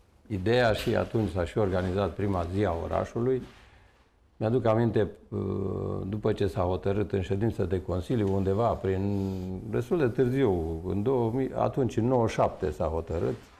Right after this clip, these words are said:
uh, undeva prin februarie, ceva de genul ăsta,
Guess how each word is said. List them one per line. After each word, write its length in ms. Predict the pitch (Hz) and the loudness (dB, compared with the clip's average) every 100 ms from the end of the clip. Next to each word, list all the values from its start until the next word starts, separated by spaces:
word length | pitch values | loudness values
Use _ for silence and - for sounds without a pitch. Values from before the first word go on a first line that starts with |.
| - _ _ - 123 | -20 _ _ -14 -4
uh, 240 | 101 101 92 | -2 0 0
undeva 320 | 98 98 98 | 0 0 0
prin 200 | 104 98 | 0 0
februarie, 640 | 90 98 85 92 110 104 98 | -2 -4 -2 0 2 2 -2
ceva 220 | - 98 | -2 -2
de 140 | 95 90 | -2 -2
genul 280 | 95 90 113 | -4 -4 -4
ăsta, 260 | 120 160 | -6 -6